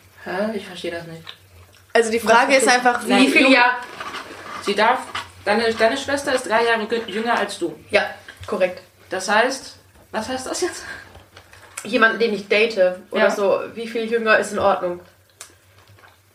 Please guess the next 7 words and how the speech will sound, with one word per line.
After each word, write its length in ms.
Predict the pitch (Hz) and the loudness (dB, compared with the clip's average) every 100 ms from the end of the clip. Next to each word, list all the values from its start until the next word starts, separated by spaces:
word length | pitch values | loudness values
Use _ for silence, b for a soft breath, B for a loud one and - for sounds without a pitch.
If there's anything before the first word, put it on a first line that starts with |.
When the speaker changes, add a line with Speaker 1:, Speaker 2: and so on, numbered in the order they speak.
| _ | _
Speaker 1:
Aber 160 | 175 180 | -4 -2
Minimum 540 | 190 233 285 285 285 | -2 -2 -2 -2 -2
drei 200 | 254 254 | 0 0
Jahre 300 | 269 269 262 | 0 -2 -2
jünger 380 | 247 262 277 - | -4 -4 -4 -4
oder 260 | 220 226 214 | -2 2 2
auch 220 | 220 | 2